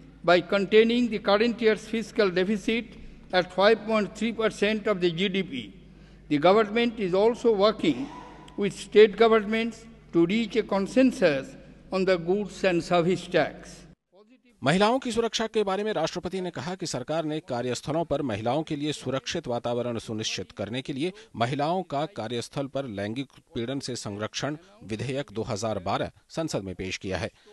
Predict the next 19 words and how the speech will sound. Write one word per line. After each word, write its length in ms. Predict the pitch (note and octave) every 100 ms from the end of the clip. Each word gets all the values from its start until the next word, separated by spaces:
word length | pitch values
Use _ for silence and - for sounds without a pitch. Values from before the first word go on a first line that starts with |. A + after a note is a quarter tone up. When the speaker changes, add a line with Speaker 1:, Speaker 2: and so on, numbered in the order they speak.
| -
Speaker 2:
यह 140 | G#2+
विधेयक 440 | A2 A#2 A#2 E3+ -
लोकसभा 420 | G2+ - F#2 G#2+
में 140 | D3+ - F#3+
पारित 340 | E3 G2+ -
हो 80 | F#2
चुका 280 | F#2 - F2+
है। 160 | G2 - _ _ _ _ _ _ _ -
सरकार 380 | D3+ D#3+ F#3 G3+
महिलाओं 360 | B2+ B2+ C#3
के 120 | D#3 C#3+
प्रति 260 | B2 C#3 C3
यौन 180 | A2+ B2
अपराधों 360 | A2 A2 G#2+ A#2+
की 120 | A#2
घटनाओं 360 | G2 G2+ G#2+ B2
के 120 | A#2
बारे 220 | G#2 A2+
में 120 | C3+